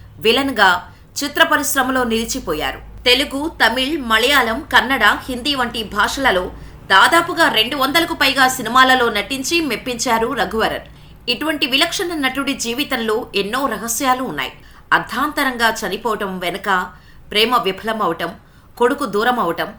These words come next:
ఇలా ఎన్నో కారణాలు ఉన్నాయి. ఆ వివరాలు ఈ వీడియోలో తెలుసుకుందాం.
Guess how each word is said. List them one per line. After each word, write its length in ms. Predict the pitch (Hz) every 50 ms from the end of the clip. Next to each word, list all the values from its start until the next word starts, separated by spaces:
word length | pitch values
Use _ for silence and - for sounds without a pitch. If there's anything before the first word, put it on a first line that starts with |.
| - - - - - - -
ఇలా 200 | 220 254 277 262
ఎన్నో 400 | 220 185 170 185 196 247 294 311
కారణాలు 520 | 302 - 269 254 262 269 277 269 277 294 294
ఉన్నాయి. 300 | 247 175 165 151 131 - - - - - - - 156
ఆ 100 | 165 175
వివరాలు 480 | 175 190 196 233 269 277 294 330 330 - - -
ఈ 120 | 233 226 208
వీడియోలో 420 | 214 226 247 277 262 233 196 226
తెలుసుకుందాం. 680 | - - - - 180 - - - 165 143 131 147 135